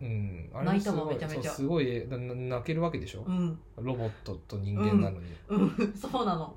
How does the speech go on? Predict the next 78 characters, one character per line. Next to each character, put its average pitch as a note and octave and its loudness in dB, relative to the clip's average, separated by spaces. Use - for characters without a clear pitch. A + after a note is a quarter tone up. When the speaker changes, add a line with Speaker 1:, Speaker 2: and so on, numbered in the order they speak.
Speaker 1:
そ B2+ -6
う A2+ -6
だ A#2+ -4
し、 C3 -4
あ、 B2 -4
ま D#3 -2
あ、 D3 -2
あ - -6
と C3 -4
マ A2+ 0
ト A#2+ -4
リ A#2 -4
ッ - -10
ク - -14
ス - -14
だ C2 -8
よ B1+ -10
ね。 A#2 -10
Speaker 2:
う F#3+ 0
ん G3+ 8
う - 8
ん G3 8
う - 0
ん E3 -4
う D#3 -10
ん - -6
う C#3 -4
ん。 B2+ -4
Speaker 1:
と B2 -8
か、 A#2+ -4
本 B2 -4
当 B2 -4
に B2 -6
こ C#3+ 0
う C#3+ 2
い C#3 2
う C#3 -2
ロ D3+ -2
ボ D3+ -2
ッ - -2
ト B2 -8
と A2+ -2
の G#2 0
共 A2 -2
生 A2 -4
社 A2 -4
会 F#2+ -6
と - -12
か、 - -8
テ - -10
ク B2 -6
ノ B2+ -4
ロ B2 -2
ジ A#2+ -6
ー - -14
が E3 2
浸 C#3 -4
透 C3+ -2
し - -12
た C3 -6
世 C3+ -8
界 A2 -4
で G#2 -4
僕 G#2 -6
ら A2+ -2
が F2+ -4
な G#2+ -4
ん G#2 -4
か G2+ -6
生 G#2+ -4
き - -10
て A2+ -8
い F#2+ -4
く - -14
み G2+ -6
た F#2+ -8
い F2 -8
な F2 -10